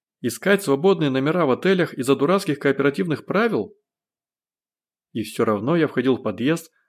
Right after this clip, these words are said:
опасливо озираясь. Там было тихо, но пока я ждал лифт, меня окликнул женский голос. Скрипучий и писклявый, как пила-ножовка.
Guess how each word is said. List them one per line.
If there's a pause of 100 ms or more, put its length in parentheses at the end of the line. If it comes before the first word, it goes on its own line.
опасливо
озираясь. (880)
Там
было
тихо, (480)
но
пока
я
ждал
лифт, (380)
меня
окликнул
женский
голос. (720)
Скрипучий
и
писклявый, (360)
как
пила-ножовка.